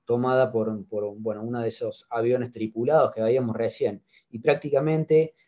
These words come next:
la lectura que hace, que hacen ambos sensores, eh, permiten realizar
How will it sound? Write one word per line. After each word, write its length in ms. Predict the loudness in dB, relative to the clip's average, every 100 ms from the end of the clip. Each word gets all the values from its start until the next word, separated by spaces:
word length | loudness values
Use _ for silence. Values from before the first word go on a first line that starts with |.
| -4
la 140 | 0
lectura 480 | 4 2 4 2 4
que 100 | 2
hace, 600 | 0 0 -2 0 0 -4 _ _ _
que 120 | -2
hacen 380 | -2 -2 -4 -2
ambos 360 | 0 2 0 -4
sensores, 640 | -6 4 8 8 6 -2 _ _ _ _
eh, 560 | 0 4 6 6 4 2
permiten 480 | 0 0 0 -2 -2
realizar 580 | 0 -2 -2 -2 -2 -2